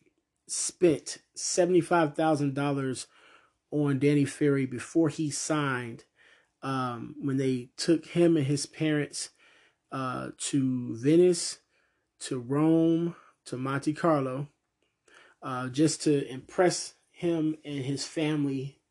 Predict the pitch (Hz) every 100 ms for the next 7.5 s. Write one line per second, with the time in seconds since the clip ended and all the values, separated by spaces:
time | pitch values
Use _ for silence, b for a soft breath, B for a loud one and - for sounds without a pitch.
0 | _ _ _ - 156 147 139 143 143 -
1 | 139 135 - - 160 147 143 151 135 131
2 | - 143 - 151 143 135 131 - 139 127
3 | 123 131 - _ _ _ _ _ _ _
4 | _ _ _ _ _ _ _ _ _ _
5 | _ _ _ B B B B B B -
6 | 151 139 139 123 120 180 202 208 202 160
7 | 160 139 156 165